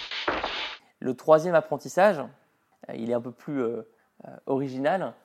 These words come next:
Mon père a utilisé Live Mentor en tant qu'élève, et je pense qu'à partir de ce moment-là, il a eu un vrai déclic.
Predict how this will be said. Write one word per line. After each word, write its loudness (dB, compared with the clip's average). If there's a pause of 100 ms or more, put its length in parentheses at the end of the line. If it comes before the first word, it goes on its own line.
(120)
Mon -6
père 2
a 4
utilisé -6
Live -2
Mentor 0
en 0
tant -4
qu'élève, -2 (500)
et -10
je -16
pense 0
qu'à -6
partir -2
de -6
ce -8
moment-là, -6 (320)
il -4
a 0
eu 4
un 6
vrai 2
déclic. -6